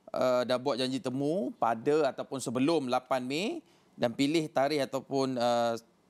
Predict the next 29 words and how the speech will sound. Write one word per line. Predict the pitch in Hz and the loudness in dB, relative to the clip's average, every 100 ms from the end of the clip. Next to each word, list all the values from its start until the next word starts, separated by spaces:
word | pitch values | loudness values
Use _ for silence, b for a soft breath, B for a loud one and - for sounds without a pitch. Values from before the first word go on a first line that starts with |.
| - | 0
tarikh | 131 143 127 | 0 0 -4
sebelum | 131 123 160 127 | -2 2 2 2
atau | 120 120 | -2 -2
pada | 131 135 | 0 0
tiga | 135 123 131 | -4 -6 -4
puluh | 135 | -2
satu | 127 120 - | -2 -2 -2
Mei, | 131 160 | 0 0
mereka | 156 127 127 139 | 0 -2 -2 0
masih | 139 139 | -2 0
lagi | 123 117 127 | -2 0 0
boleh | 113 120 | 2 0
teruskan | 120 123 120 - 139 131 | -2 -4 -4 0 0 0
janji | 120 117 | -2 -4
temu | 120 117 120 | -4 -2 0
yang | 117 | 0
dipilih. | 113 127 123 107 B B B - | 0 2 2 0 B B B -2
Kalau | 120 143 151 | 2 2 2
yang | 147 139 | 0 -4
bel-, | 113 120 127 127 | -4 -4 -4 -4
yang | 117 131 131 | -2 0 0
mendaftar | 131 123 123 - 165 180 196 151 | -2 0 0 -2 0 2 2 0
dan | 131 | -4
buat | 127 131 139 - _ _ _ | -2 0 0 -2 _ _ _
janji | 127 127 127 135 | -6 -4 -2 -2
temu, | 135 135 160 160 147 B B B B B | -2 -2 0 0 -2 B B B B B
ah, | - 120 120 120 120 117 113 104 - _ _ _ | 0 2 4 2 2 2 0 -4 -10 _ _ _
pada | - 131 147 160 147 131 | -2 0 2 2 2 0
atau | 123 - 127 127 127 120 | -2 -2 -2 0 -2 -4